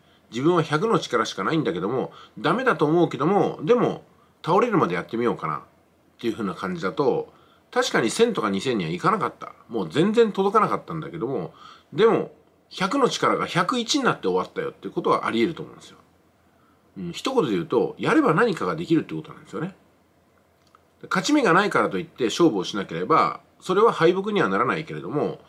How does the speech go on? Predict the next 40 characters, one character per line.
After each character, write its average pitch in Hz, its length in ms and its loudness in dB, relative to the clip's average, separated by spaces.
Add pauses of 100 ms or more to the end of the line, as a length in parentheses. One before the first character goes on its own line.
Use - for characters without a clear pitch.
(280)
だ 233 120 2
け 233 80 0
ど 170 100 4
も、 185 360 0
百 175 280 0
の 196 100 4
力 95 340 0
が 127 320 2 (160)
発 - 320 -8
揮 151 40 4
で 156 80 6
き 180 80 2
な 202 100 0
か 120 100 2
っ - 100 -6
た 85 100 -8
っ 78 40 -10
て - 180 -16
い 85 40 -12
う - 20 -18
こ 92 80 -8
と 90 120 -10
で 87 80 -6
言 73 100 -8
え - 20 -10
ば、 104 340 -2 (580)
そ - 180 -4
こ 226 100 4
の 233 80 4
評 135 200 4
価 95 120 -2
は 78 180 -2
ゼ 143 120 2
ロ 196 140 4
に 92 60 -2
な 80 80 -6
る 73 100 -12
ん 67 80 -16
だ 67 80 -16
な 64 260 -14